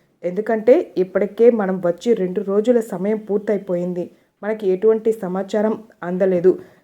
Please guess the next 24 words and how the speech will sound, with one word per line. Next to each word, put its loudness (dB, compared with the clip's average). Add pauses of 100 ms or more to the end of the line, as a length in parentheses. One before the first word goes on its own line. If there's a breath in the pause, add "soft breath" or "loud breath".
(120)
కాబట్టి 0 (300 loud breath)
జాగ్రత్తగా 0 (160)
మీరు 2
పనిని 0
పూర్తి -6
చేయండి. 0 (300 loud breath)
ప్రతి -2
ఒక్క 4
ఇంట్లోనికి 4
వెళ్ళండి. 0 (160)
అంతా -2
సోదా -2 (120)
చేయండి. 0
ఎవరైనా 0
అడ్డు 2
వస్తే 6 (300 loud breath)
వాళ్ళ 4
కాళ్ళు 4 (100)
చేతులు 2
విరక్కొట్టైనా 2 (420)
మీరు 2 (420 loud breath)
అందరి 4
ఇళ్లల్లోకి 2
జొరబడి 6